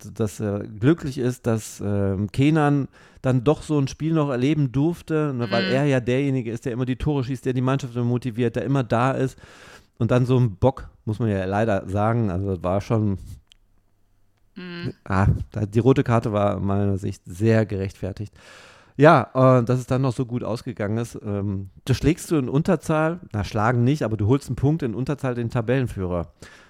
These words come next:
Speaker 1: Verlierst mit vollem, vollem Ballett gegen Tabellenletzten. Also das ist schon wirklich, pah, schwer zu erklären. Aber das ist nicht Gegenstand des Kurvenberichtes,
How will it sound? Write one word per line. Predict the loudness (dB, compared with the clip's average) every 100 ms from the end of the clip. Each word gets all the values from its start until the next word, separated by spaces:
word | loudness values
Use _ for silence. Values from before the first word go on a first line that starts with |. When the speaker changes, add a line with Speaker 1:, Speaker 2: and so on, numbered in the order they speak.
| _
Speaker 1:
Verlierst | -2 2 2 2 -2
mit | -4 0
vollem, | 2 2 2 0 -4
vollem | -2 0 2
Ballett | 2 2 0 0 -12 -18 -10
gegen | -4 -2 0
Tabellenletzten. | 0 2 2 2 0 -4 -4 -2 -2 -6 -10
Also | -2 0 0
das | -4 -6
ist | -6 -8 -4
schon | -4 -4
wirklich, | -6 -4 -4 -4 -12 -20 _ _
pah, | -2 -2 -4
schwer | -2 2 2
zu | 2
erklären. | -4 0 2 2 0 -6 -12 -18 -18 -18 -20 -20 -20 _ _ _ _ _ _
Aber | 6 6
das | 6
ist | 4
nicht | 4 4 2
Gegenstand | 2 2 2 2
des | -2
Kurvenberichtes, | -2 0 0 -4 -6 -8 -14 -14 -20